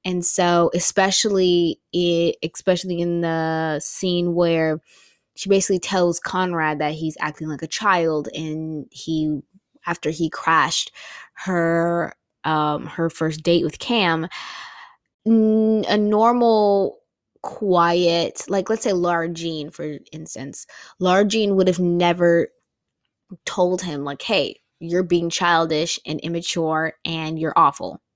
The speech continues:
you know? Lara, Lara Jean would have never said that. She probably just would have kept those feelings harbored inside of her. So I just really like that about Belly, that she, or really how Jenny Han wrote her,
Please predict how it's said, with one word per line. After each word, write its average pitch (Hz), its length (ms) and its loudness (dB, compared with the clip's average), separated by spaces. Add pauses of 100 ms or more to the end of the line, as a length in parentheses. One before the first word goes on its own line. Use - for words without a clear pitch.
(180)
you 175 140 -2
know? 165 240 0 (580)
Lara, 202 420 6
Lara 202 240 6
Jean 196 200 0 (140)
would 185 120 2
have 175 60 0
never 170 220 0
said 170 240 -2
that. 147 220 0
She 170 260 -4
probably 185 440 0
just 170 220 -6
would 165 140 -2
have 151 180 -8 (380)
kept 185 320 -4
those 170 220 -2
feelings 165 420 -6
harbored 170 520 -2
inside 202 380 -2
of 170 80 -6
her. 95 220 -4 (560)
So 185 720 4 (1120)
I 208 100 6
just 247 440 -2
really 202 320 2
like 175 260 0
that 185 140 -2
about 180 220 -2
Belly, 185 420 -2
that 165 200 -2
she, 170 800 -2
or 156 400 -2
really 175 460 -2 (500)
how 180 240 -4
Jenny 165 300 -6
Han 160 340 -8
wrote 156 220 -2
her, 147 260 -2